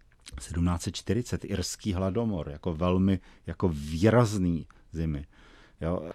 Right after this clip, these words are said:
když si vezmeme výbuch sopky Tambora, indonéské, v roce osmnáct set šestnáct,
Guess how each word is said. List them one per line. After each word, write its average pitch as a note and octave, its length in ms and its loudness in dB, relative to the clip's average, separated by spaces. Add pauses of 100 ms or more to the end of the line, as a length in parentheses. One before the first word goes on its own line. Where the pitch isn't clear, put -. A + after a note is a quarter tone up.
(120)
když - 300 -4
si A2 120 4
vezmeme G2+ 440 6
výbuch F#2 360 2
sopky - 300 -2
Tambora, G2+ 680 2
indonéské, G#2+ 680 2
v G2 60 0
roce - 220 -4
osmnáct G#2 460 -2
set G#2 140 -4
šestnáct, G2 680 0